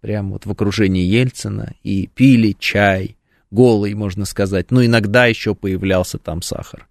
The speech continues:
Вы хотя бы у журналистов из девяностых поинтересуйтесь, какова, а, была стремительность роста их карьеры, как они зарабатывали, что они себе позволяли,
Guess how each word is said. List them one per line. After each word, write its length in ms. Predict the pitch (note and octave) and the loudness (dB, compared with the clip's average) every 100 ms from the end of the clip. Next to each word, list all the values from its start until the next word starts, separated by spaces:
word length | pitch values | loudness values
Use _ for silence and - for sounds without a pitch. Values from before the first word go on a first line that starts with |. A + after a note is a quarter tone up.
| _ _ _ _ - _ _ | _ _ _ _ -20 _ _
Вы 280 | D#3 F#3 F3+ | -2 0 0
хотя 300 | - D#3 D#3 | -2 2 2
бы 180 | C3 C3 | 2 2
у 120 | C#3+ | 0
журналистов 720 | B2+ C#3 C#3 D3 C#3 - - - _ | 2 2 4 6 4 2 -8 -12 _
из 160 | - G2+ | -12 -8
девяностых 720 | G2 G2+ G#2 G#2+ G2+ - - | -2 0 0 0 -2 -8 -12
поинтересуйтесь, 1000 | - G#2 G#2+ G#2+ A2+ - C#3 - F2+ - | -6 -4 0 0 0 0 0 0 -6 -6
какова, 720 | - - G#2+ G#2 G#2 G2 - | -12 0 2 4 4 4 0
а, 440 | - F#2+ F#2 F2+ | -4 -2 -2 -4
была 420 | G2+ G#2 G#2 F#2+ F2 | -4 0 2 2 2
стремительность 640 | - B2+ B2 G2 F#2+ F#2 A2+ | 0 4 2 2 -2 -2 -2
роста 260 | G2 - | -2 -2
их 140 | G2 - | -4 0
карьеры, 500 | G#2+ A2+ C#3 B2 - | 2 4 4 2 0
как 220 | A2+ A2 | -2 0
они 160 | G2+ | 0
зарабатывали, 880 | G2 G2 G2 G2+ A#2+ - F#2 E2+ F2 - - - - | 0 0 2 2 0 -2 -8 -8 -10 -14 -18 -16 -16
что 220 | - - A#2+ | -14 0 2
они 160 | A#2+ | 2
себе 240 | - A2+ A2 | 0 0 0
позволяли, 840 | A2+ G#2+ G#2 G#2 A#2 B2+ G#2+ | 0 2 4 6 4 4 2